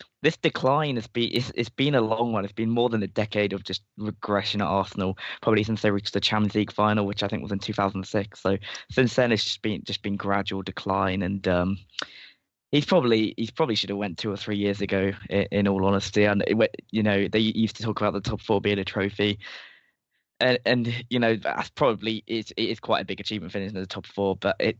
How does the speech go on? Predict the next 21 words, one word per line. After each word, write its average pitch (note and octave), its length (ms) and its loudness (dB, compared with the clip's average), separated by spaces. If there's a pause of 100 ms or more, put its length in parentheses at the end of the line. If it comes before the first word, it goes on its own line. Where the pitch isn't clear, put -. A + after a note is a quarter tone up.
it - 120 0
was G#2+ 180 0
just, - 480 -4 (180)
just, - 220 -2 (200)
just A2 220 0
more A2+ 240 6
excuses G2+ 460 0
to - 100 -6
cover, G2+ 360 0 (140)
cover G#2 300 4
how G2+ 200 2
he G2 80 2
just - 160 -8
couldn't D#2 160 -6
compete C#2+ 260 -2
at D#2 80 -2
the - 60 -12
top. - 160 -2
And G2 60 0
it's G2+ 80 0
just, A2 120 -6